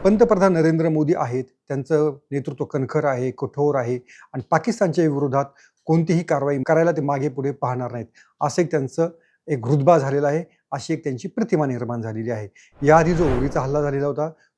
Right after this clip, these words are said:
तो देखील "घर में घुस के मारेंगा" याच पद्धतीचा होता. पुलवामा नंतर जे बालाकोट झालेलं होतं, ते तेव्हा देखील पाकिस्तानला त्यांच्या घरात घुसून धडा शिकवलेला होता.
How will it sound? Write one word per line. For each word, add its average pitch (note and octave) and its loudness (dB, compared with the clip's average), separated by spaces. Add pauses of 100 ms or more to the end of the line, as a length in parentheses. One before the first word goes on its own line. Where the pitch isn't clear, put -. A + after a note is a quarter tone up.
तो G#3 6
देखील F#3 2
"घर D3 0
में D3+ 2
घुस C3+ -2
के - -6
मारेंगा" C#3 -2 (340)
याच D#3 2
पद्धतीचा A#2+ -6
होता. A2+ -8 (420)
पुलवामा F#3 2
नंतर F3+ -2
जे D3+ -2
बालाकोट B2 -2
झालेलं C#3+ -2
होतं, C#3 -2 (360)
ते F3 6
तेव्हा F3 2
देखील E3+ -2 (220)
पाकिस्तानला D#3+ -4 (320)
त्यांच्या D3+ 0
घरात C3 2
घुसून C#3 -4
धडा B2 -4
शिकवलेला A#2+ -8
होता. A2+ -8